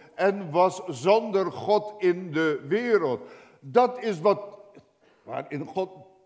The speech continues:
sterk tot mij gekomen en dat moet ik met u delen. Wij waren oorspronkelijk als mensen, als mensheid zonder God in deze wereld.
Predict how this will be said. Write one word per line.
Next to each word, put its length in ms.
sterk 500
tot 180
mij 120
gekomen 680
en 140
dat 160
moet 300
ik 160
met 260
u 220
delen. 580
Wij 300
waren 960
oorspronkelijk 960
als 260
mensen, 720
als 220
mensheid 760
zonder 640
God 360
in 140
deze 460
wereld. 440